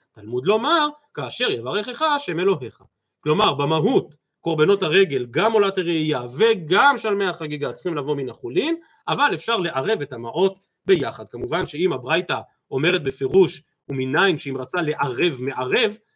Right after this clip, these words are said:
ברור שהיא לא מדברת על מה? על מה? לא, לא, לא. על בהמות. אי אפשר לערב בהמות אחת עם השנייה. כשאתה אומר לערב, מה הכוונה? שאתה לוקח כסף כזה וכסף כזה ולערבב אותם ביחד, וזה כרבי יוחנן.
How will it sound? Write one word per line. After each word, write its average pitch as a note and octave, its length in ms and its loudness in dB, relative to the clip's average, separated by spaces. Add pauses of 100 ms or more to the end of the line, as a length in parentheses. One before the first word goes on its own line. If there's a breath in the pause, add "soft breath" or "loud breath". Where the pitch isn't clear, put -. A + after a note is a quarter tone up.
(100)
ברור D#3+ 280 2
שהיא D#3+ 140 -6
לא D#3 80 0
מדברת C3+ 460 -4
על A2+ 100 -10
מה? A2+ 220 -8 (1160)
על B2+ 120 -4
מה? C3 240 0 (920)
לא, C3+ 100 -2
לא, C#3 100 2
לא. C3+ 280 -2 (300)
על C3 140 -2
בהמות. C#3 680 4
אי A3 80 0
אפשר G3+ 220 -2
לערב C#3 640 0
בהמות C#3 480 0
אחת - 240 -14
עם A#2 100 -8
השנייה. C#3 280 -10
כשאתה - 160 -16
אומר D3+ 180 -4
לערב, D3 460 -4
מה D3+ 140 -2
הכוונה? C#3 500 -6 (420)
שאתה B2+ 160 -8
לוקח C3 380 -2
כסף F#3 340 0
כזה C#3 300 -2
וכסף D3 420 -10
כזה C#4 160 -8 (100)
ולערבב F3+ 360 0
אותם B2 220 -10
ביחד, G#3+ 420 -2 (320 soft breath)
וזה E3+ 240 0
כרבי C#3 320 -6
יוחנן. - 280 -2